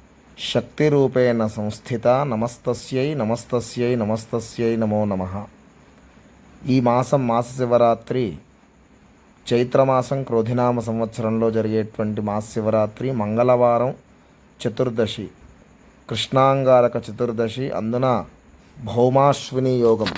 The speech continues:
భౌమవారము అశ్విని నక్షత్రంతో కూడి వస్తోంది. విశేషంగా సుబ్రహ్మణ్య స్వామి ఆరాధన, సుబ్రహ్మణ్య స్వామి హోమాలు, సమస్త నాగదోష, సర్పదోష,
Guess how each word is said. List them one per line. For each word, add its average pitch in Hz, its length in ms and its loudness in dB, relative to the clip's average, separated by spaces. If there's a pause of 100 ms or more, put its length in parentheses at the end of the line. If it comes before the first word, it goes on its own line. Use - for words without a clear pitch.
(140)
భౌమవారము 123 760 -2
అశ్విని 127 340 -4
నక్షత్రంతో 113 680 -4
కూడి 107 380 -2
వస్తోంది. 110 540 -2 (960)
విశేషంగా 131 680 2
సుబ్రహ్మణ్య 123 560 -2
స్వామి 113 420 0
ఆరాధన, 110 640 0
సుబ్రహ్మణ్య 107 520 -4
స్వామి 104 400 -4
హోమాలు, 104 500 -2 (1000)
సమస్త 135 340 2 (100)
నాగదోష, 127 680 2
సర్పదోష, 123 720 -2